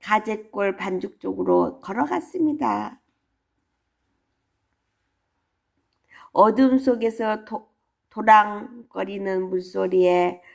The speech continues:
머리털이 곤두서고 숨죽여 따라오는 발소리에 겁이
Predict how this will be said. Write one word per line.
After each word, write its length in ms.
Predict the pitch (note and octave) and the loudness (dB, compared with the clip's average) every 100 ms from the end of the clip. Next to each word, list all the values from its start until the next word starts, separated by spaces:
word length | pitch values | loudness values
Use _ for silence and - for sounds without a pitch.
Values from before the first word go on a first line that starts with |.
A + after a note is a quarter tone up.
| - _ _ - | -20 _ _ 0
머리털이 600 | D4+ B3 C4 B3+ A#3+ A#3 | 2 2 2 2 2 -4
곤두서고 1080 | A3+ G#3 G#3 G#3+ A3 G3+ G3 G3 F#3+ F#3+ - - _ _ | -4 -6 -6 -8 -6 -4 0 2 2 -2 -12 -20 _ _
숨죽여 640 | - E4 D4+ D4+ C#4 C4+ | -2 2 4 4 2 2
따라오는 840 | C4+ C4+ C#4 B3+ B3 A#3+ A#3+ A#3+ | 2 4 4 2 0 -2 -2 -8
발소리에 960 | - F#3 F#3+ G#3 G#3 G3+ F#3+ F#3 F3+ - | -8 -6 -6 -8 -6 -2 0 0 -2 -8
겁이 640 | - F#3 F#3+ F#3 - - | -8 -6 -4 -2 -4 -4